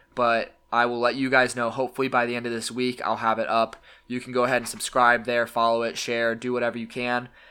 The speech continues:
But I don't think I'm gonna implement video until I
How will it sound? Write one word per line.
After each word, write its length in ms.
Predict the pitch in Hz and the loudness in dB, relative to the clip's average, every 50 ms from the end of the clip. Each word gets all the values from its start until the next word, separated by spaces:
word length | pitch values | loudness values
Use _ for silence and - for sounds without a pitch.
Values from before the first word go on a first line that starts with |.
| - - _ _ _ | -20 -20 _ _ _
But 360 | 120 120 117 113 110 - - _ _ _ _ _ _ _ _ _ _ _ _ _ _ _ _ - | 0 2 2 2 0 -2 -8 _ _ _ _ _ _ _ _ _ _ _ _ _ _ _ _ -8
I 100 | 120 123 | -8 -8
don't 360 | 123 117 147 143 151 170 170 | -2 2 4 4 4 4 2
think 220 | - 190 185 165 180 | 0 -2 2 2 2
I'm 100 | 165 151 | 2 2
gonna 180 | 151 147 143 - | 0 -2 -2 -2
implement 480 | 131 139 131 139 139 139 131 117 113 113 | -4 -4 -4 -4 -4 -2 -2 -4 -4 -2
video 680 | 120 131 131 131 123 120 107 101 101 98 95 98 107 - _ _ _ _ _ _ _ _ _ _ _ _ _ _ - | 0 0 0 0 0 -2 -2 -2 -2 -4 -6 -6 -10 -16 _ _ _ _ _ _ _ _ _ _ _ _ _ _ -4
until 920 | 110 113 113 113 110 - - - 135 127 131 131 131 127 127 127 - - - | -4 -4 -4 -4 -6 -6 -4 0 0 2 4 4 4 2 2 0 -2 -2 0
I 760 | 110 113 113 110 110 110 107 107 104 104 104 101 101 - | 2 4 4 4 4 2 2 0 0 -2 -2 -4 -6 -8